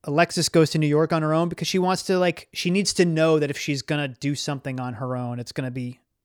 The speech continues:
without that safety net. And David stays behind. And I, I, I don't know, for me, it worked.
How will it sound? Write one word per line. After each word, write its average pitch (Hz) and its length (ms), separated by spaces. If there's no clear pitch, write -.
without 135 380
that 143 220
safety 139 380
net. 131 300
And 165 120
David 185 260
stays 180 260
behind. 156 480
And 170 140
I, 226 240
I, 240 100
I 247 60
don't 214 240
know, 160 100
for - 120
me, 233 220
it 202 100
worked. 165 400